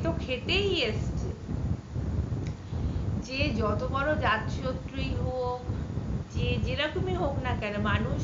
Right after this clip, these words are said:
খাওয়া দাওয়া নিয়ে কখনো ইয়ে ব্যাঘাত ঘটাতে নেই, কখনো খাওয়া দাওয়ায় তাকে বাধা দিতে নেই, ঠিক আছে? হ্যাঁ, মানে, উম, আজকে আমি এই ভিডিওটা না, মানে,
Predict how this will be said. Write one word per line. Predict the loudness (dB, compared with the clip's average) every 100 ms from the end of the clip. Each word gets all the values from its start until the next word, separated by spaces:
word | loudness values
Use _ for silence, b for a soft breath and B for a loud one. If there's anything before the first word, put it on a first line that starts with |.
| 0
খাওয়া | 2 4 4 2 2
দাওয়া | 2 2 2 0
নিয়ে | 0 0 0 2 B B B B -2 2
কখনো | 4 2 -2 0 2 2 0
ইয়ে | 0 0
ব্যাঘাত | 2 0 0 0 0 0
ঘটাতে | -2 -4 -2 0
নেই, | 0 0 -2
কখনো | -4 -4 -2 -2 0 0
খাওয়া | 0 0 2
দাওয়ায় | 2 2 0
তাকে | -4 0 2
বাধা | 2 2
দিতে | 2 0 -2 -6
নেই, | -8 -6 -4 B B B -4
ঠিক | -4 -4 -2
আছে? | -2 -2 -2 -4 -6 -4 -4 -4 -6 -4 -2 0
হ্যাঁ, | 0 0 -2 -4 -2 -2 -4 -8 -2 0
মানে, | 0 0 0 0 0 B B 0 0
উম, | 2 0 0 0 0
আজকে | 0 0 0 2 2 0 0 0 -2 -2 0
আমি | 2 2 0 -2 -2 0 0
এই | 2
ভিডিওটা | 2 2 0 2 2 2
না, | 2 2 0
মানে, | -2 -2